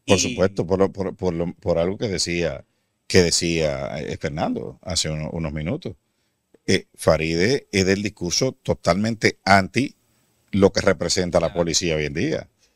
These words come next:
Speaker 1: eh, y, la, y, y lo, y los cuerpos castrenses. Entonces, ese choque viene. Y, y et-, y este
Speaker 2: Por eso
Speaker 1: caso
Speaker 2: que dicen la pusieron ahí para, para destruirla. La puse-, ese, por eso
Speaker 1: Bueno,
Speaker 2: ese, ese tipo de tesis.
Speaker 1: lo que
Speaker 2: Para
Speaker 1: pasa
Speaker 2: destruir su carrera política, porque es incompatible. ¿Cómo tú pones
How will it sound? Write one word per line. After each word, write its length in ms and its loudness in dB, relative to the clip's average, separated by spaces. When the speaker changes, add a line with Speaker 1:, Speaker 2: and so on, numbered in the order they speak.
Speaker 1:
eh, 300 2
y, 120 0
la, 140 6
y, 380 -2
y 40 0
lo, 320 -2
y 40 -4
los 120 -6
cuerpos 320 -6
castrenses. 500 -2
Entonces, 420 0
ese 220 6
choque 320 -2
viene. 400 -2
Y, 280 6
y 160 8
et-, 180 4
y 160 4
este 180 4
Speaker 2:
Por 120 4
eso 80 0
Speaker 1:
caso 140 2
Speaker 2:
que 60 0
dicen 160 -4
la 100 -4
pusieron 300 -8
ahí 160 -6
para, 420 -8
para 180 -2
destruirla. 640 -4
La 140 -10
puse-, 220 -6
ese, 140 -8
por 160 0
eso 160 2
Speaker 1:
Bueno, 140 2
Speaker 2:
ese, 380 -6
ese 140 -10
tipo 200 -8
de 60 -4
tesis. 340 -8
Speaker 1:
lo 120 4
que 80 -2
Speaker 2:
Para 140 6
Speaker 1:
pasa 140 2
Speaker 2:
destruir 120 -4
su 140 -8
carrera 580 -6
política, 320 -8
porque 240 -12
es 80 -10
incompatible. 600 -10
¿Cómo 200 -8
tú 80 -16
pones 140 -18